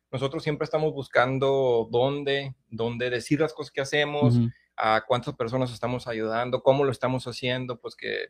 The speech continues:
Speaker 1: nos clavamos tanto, tanto en la chamba, en la operación,
Speaker 2: Claro.
Speaker 1: como organizaciones,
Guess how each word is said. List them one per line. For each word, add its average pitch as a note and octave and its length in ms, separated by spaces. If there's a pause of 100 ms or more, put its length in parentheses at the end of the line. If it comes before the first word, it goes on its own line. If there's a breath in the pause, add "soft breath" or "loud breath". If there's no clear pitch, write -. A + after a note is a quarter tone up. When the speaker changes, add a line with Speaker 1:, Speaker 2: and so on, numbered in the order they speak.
(220)
Speaker 1:
nos A#2 160
clavamos A2+ 420
tanto, C3 380
tanto B2 240
en B2+ 80
la A2+ 80
chamba, A#2 240
en A#2+ 60
la - 60
operación, B2 320
Speaker 2:
Claro. A#2 140
Speaker 1:
como A#2 140
organizaciones, A2 680